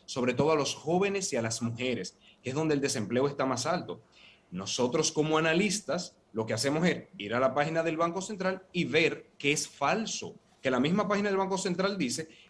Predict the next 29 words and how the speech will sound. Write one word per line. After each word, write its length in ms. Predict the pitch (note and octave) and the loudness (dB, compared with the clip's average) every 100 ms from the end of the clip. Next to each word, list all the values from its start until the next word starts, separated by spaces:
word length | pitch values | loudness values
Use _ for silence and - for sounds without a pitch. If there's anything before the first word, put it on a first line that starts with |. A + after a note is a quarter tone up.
| _ | _
que 300 | D#3 E3+ F#3 | 0 2 2
estamos 640 | - - - F3 C#3+ D3 - | 0 -4 0 2 2 -2 -4
todavía 520 | C#3 D#3 D3 C#3 - - _ _ _ - | 0 2 2 0 -4 -20 _ _ _ -8
más 400 | C#3+ E3+ G3 F#3+ | -2 -2 -2 -2
de 100 | F#3+ | -2
cien 480 | - E3 E3 D#3 | -2 -2 -2 0
mil 200 | E3+ G#3+ | 0 0
empleos 420 | G3+ F3+ G3+ G3 F3 | -2 -2 -2 -2 -2
por 180 | A#2+ | -2
debajo 320 | A#2 A2 A#2+ A#2+ | 0 0 0 0
del 140 | A#2 | 0
nivel 240 | G#2+ G2 | -2 -6
prepandemia. 580 | F#2+ G2 F#2 F2 E2 F2+ | -6 -8 -8 -10 -10 -6
Y 100 | C#3 | -2
así 220 | D#3+ F#3 | 0 -2
con 140 | F#3 G3+ | -2 0
los 120 | F3+ | 0
precios. 600 | - C3 D3+ - E2+ - _ - - - | 0 0 0 -2 -10 -16 _ -20 -20 -10
¿Cómo 260 | - F#3 G#3 | 0 4 6
decir 540 | F3 - F3 C#3+ B2+ - _ - | 6 4 4 4 -2 -12 _ -8
que 380 | - C#3+ D3+ D#3 | 4 6 6 4
ya 220 | A#2 B2 | 0 0
todo 240 | C3+ D3+ D#3 | 0 2 0
está 220 | D#3 E3 | 0 0
bien 280 | C#3+ C#3 C3 | 0 -4 -4
cuando 320 | C3+ C3 B2+ | -2 0 0
la 80 | B2 | 0
familia 340 | B2 B2 D3 | -2 -2 0
dominicana 880 | D#3+ D#3 C#3 A#2+ A#2 B2+ C#3 C3 | -2 -2 -4 -2 0 0 0 -4